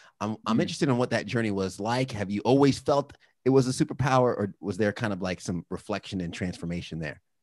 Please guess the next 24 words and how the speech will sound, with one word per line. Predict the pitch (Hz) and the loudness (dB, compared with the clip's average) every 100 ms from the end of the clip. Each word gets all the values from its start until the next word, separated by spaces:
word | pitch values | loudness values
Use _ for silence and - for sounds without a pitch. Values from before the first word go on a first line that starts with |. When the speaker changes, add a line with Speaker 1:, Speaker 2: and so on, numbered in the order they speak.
| _ _ _ _ 123 | _ _ _ _ 0
Speaker 2:
Ah, | 127 127 117 104 98 | 2 2 0 -6 -8
that's | 101 113 | -10 -6
a | 101 | -6
really | 101 107 107 | -4 -4 -4
good | 98 92 | -8 -12
question. | - 101 - 92 92 - _ | -10 -10 -8 -10 -10 -14 _
<clears throat> | 214 208 190 147 113 95 | -2 2 2 0 -4 -14
So | - - 127 127 123 123 - _ _ | -14 0 4 6 6 2 -6 _ _
I, | 120 143 151 | 2 4 4
I'm | 143 | 2
gonna | 151 143 | 2 2
be | 131 | 0
completely | - 110 117 107 | 0 -4 -6 -8
transparent | 101 110 104 - 98 98 | -8 -6 -6 -6 -6 -6
and | 92 | -6
honest | 95 95 | -6 -8
about | - 98 | -6 -6
it. | 95 - | -6 -6
Um, | 101 104 107 101 - _ - | -6 -2 -2 -6 -10 _ -2
A | 131 | 2
D | 120 | 2
H | 113 - | 0 -4
D | 98 | -10
sucks. | - - - - | -10 -14 -16 -20